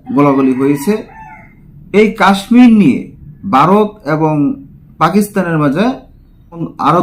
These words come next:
দুই তিনবার এমনভাবে গোলাগুলি হয়েছে। ভারত বলতেছে কাশ্মীর ভারতের, পাকিস্তান বলতেছে কাশ্মীর পাকিস্তানের। এখন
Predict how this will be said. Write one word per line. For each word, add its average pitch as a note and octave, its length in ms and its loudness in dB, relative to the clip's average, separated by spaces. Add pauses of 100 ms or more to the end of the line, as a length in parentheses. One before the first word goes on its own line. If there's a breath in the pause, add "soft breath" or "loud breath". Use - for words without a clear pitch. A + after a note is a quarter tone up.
দুই F#3 200 0
তিনবার F3+ 360 0
এমনভাবে D#3+ 340 -2 (180)
গোলাগুলি C#3+ 460 0
হয়েছে। G#2+ 360 -8 (280)
ভারত F#3 260 2 (120)
বলতেছে G3 380 -4 (140)
কাশ্মীর E3+ 520 -6
ভারতের, C#3 380 -2 (140)
পাকিস্তান F3+ 400 -4 (100)
বলতেছে D#3 340 -6 (320)
কাশ্মীর C#3 380 -4 (100)
পাকিস্তানের। A#2+ 560 -6 (640 soft breath)
এখন G3 200 0